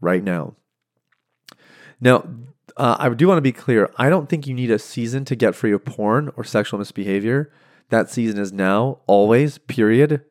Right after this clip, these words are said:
Get rid of it as soon as possible. But knowing your season should help you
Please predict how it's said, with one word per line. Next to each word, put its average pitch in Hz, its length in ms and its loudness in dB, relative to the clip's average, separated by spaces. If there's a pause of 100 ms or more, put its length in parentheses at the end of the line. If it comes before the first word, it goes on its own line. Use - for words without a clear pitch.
(220)
Get 101 160 2
rid 107 120 4
of 104 80 2
it 107 80 4
as 101 120 -2
soon 101 120 -10
as 92 80 -10
possible. 131 640 -4 (720)
But 127 420 4
knowing 175 460 2
your 147 140 4
season 123 440 -4
should 170 340 0
help 117 340 0
you 107 280 -2